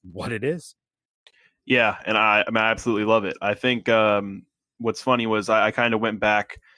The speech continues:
Speaker 2: and I, I wrote this weekend on Bucs Nation, um, in two separate posts, some rewatchable games with the N F L Game Pass. Um,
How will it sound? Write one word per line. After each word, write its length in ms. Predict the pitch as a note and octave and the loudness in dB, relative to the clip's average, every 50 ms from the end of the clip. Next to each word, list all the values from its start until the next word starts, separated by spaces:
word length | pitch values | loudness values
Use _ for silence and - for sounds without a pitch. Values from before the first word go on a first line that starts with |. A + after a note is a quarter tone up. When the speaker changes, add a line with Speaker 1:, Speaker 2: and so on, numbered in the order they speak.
| _ _ _ _ _ - | _ _ _ _ _ -4
Speaker 2:
and 80 | A2 A2+ | -2 0
I, 140 | A2+ G#2+ A#2 | 2 2 4
I 40 | |
wrote 240 | A#2+ B2 B2+ B2 A#2+ | 4 4 4 2 2
this 200 | - A#2 A2 - | 0 -4 -4 0
weekend 280 | A#2+ A2+ G#2 A#2 A2 G#2+ | -2 -2 0 0 -2 0
on 160 | G#2+ G2+ G2 | -2 -2 0
Bucs 240 | G2 G#2 G2+ - - | -2 -2 -2 -2 -6
Nation, 540 | A2 G#2 G#2 - - G#2+ G2+ G2+ G2+ G2 _ - | -6 -6 -6 -6 -6 -8 -8 -10 -12 -14 _ -14
um, 300 | G2 G2 G2 G2 F#2+ F#2+ | -10 -8 -8 -8 -8 -8
in 160 | F#2+ G2+ G#2 | -10 -10 -8
two 160 | - - B2 G#2+ | -2 -2 -2 0
separate 360 | - A#2 G#2+ - - F#2 - | 0 -2 -2 -2 -4 -8 -6
posts, 380 | - G#2+ G2+ G2+ - - - | -4 -4 -4 -4 -6 -8 -10
some 160 | - G#2+ G2+ G#2 | -8 -6 -2 2
rewatchable 580 | A#2 A#2+ A#2+ A2+ A2 A2 G#2+ - A2+ G#2 G#2 | 2 4 4 4 4 2 2 0 -2 -2 -2
games 380 | G2 G#2 G2+ G#2 G2+ G#2 G2+ G#2 | -2 -2 -2 -2 -2 -4 -4 -6
with 160 | G#2 F#2 - | -6 -6 -2
the 180 | G#2+ G2+ G2+ G2 | 0 0 2 2
N 100 | G#2+ A2 | 2 0
F 180 | G#2 - - | -2 0 0
L 100 | G#2+ G2+ | 0 0
Game 300 | F#2+ G2+ G#2 G#2 G#2+ G2 | 0 -2 -4 -4 -4 -4
Pass. 500 | - G#2 G2+ G2+ F#2+ F#2 - - - - _ _ _ _ _ _ _ _ - | -2 0 0 0 0 -2 -4 -10 -10 -12 _ _ _ _ _ _ _ _ -6
Um, 300 | G2+ G2+ G2 F#2+ F#2 F2+ | -4 -2 -2 -2 -4 -10